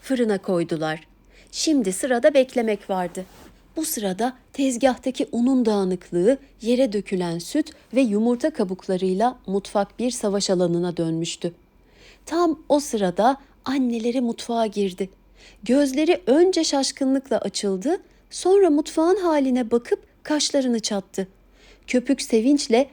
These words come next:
annenin etrafında dönüp duruyordu. Tarçın ise tezgahta oturmuş patilerini temizliyordu. Üç kardeş suçlu suçlu annelerine baktı. Tam kızacak zannederken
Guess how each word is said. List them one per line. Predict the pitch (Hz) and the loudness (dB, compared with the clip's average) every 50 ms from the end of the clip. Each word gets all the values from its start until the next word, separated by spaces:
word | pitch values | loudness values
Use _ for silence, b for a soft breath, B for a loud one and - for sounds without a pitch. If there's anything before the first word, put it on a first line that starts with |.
| - _ - | -12 _ -2
annenin | - 233 226 233 247 247 262 294 254 | -2 0 2 2 2 2 2 2 2
etrafında | 226 214 - 226 208 208 202 - - 202 202 202 196 196 | 2 0 0 2 2 2 0 -2 -4 -4 -2 -2 0 0
dönüp | 262 269 196 202 - - | 0 0 0 -2 -2 -4
duruyordu. | 247 233 220 214 208 196 185 190 190 - _ _ _ b b b b b b b | -2 0 0 0 0 0 -2 -4 -6 -8 _ _ _ b b b b b b b
Tarçın | - - 208 185 185 185 - - 247 220 | -8 -4 -2 -2 -2 -2 -2 -4 -2 -2
ise | 202 180 - - - 220 226 226 b b b | -2 -2 -2 -2 -2 -4 -4 -4 b b b
tezgahta | - 240 240 240 208 190 208 185 170 - - 165 - - | 0 2 2 2 2 2 -2 -2 -2 -2 -4 -4 -2 0
oturmuş | - 311 302 - - 214 202 208 254 311 - - - _ _ - | 0 0 0 0 -4 -4 -2 0 -2 -2 -2 -4 -10 _ _ -6
patilerini | - 302 285 - 294 269 262 247 247 233 226 214 | -4 -4 -2 0 0 2 2 2 0 0 -2 -2
temizliyordu. | - 220 202 190 190 180 175 185 185 180 180 175 - 180 - _ _ _ b b b b b b - | -2 -2 -2 -2 -2 -4 -2 -2 -2 -2 -2 -2 -6 -10 -12 _ _ _ b b b b b b 2
Üç | - 339 339 - - | 2 2 2 2 -4
kardeş | - 233 220 214 214 233 269 277 - - b b b | -2 0 0 0 2 0 0 0 0 -6 b b b
suçlu | b - - 370 339 349 - - 359 | b -4 -2 -2 -2 -2 -2 -2 -2
suçlu | 339 - 269 247 - - 302 | -2 -2 -4 -4 -2 -2 -2
annelerine | - - 254 247 240 247 233 233 220 226 214 214 196 - | 0 0 0 0 0 2 0 0 0 0 -2 -2 -2 -2
baktı. | 196 196 - - - - 202 - _ _ _ b b b b b b | -6 -6 -8 -10 -12 -12 -12 -12 _ _ _ b b b b b b
Tam | - 370 381 392 403 403 - | -2 0 2 2 2 0 -2
kızacak | - - 359 320 339 330 339 330 330 320 320 | 0 0 2 2 2 2 4 6 4 4 4
zannederken | - - 349 359 339 320 302 285 262 226 247 240 240 240 240 - 277 294 320 349 370 | 2 0 2 4 4 4 4 4 4 4 4 4 4 2 0 -2 -2 0 0 0 -2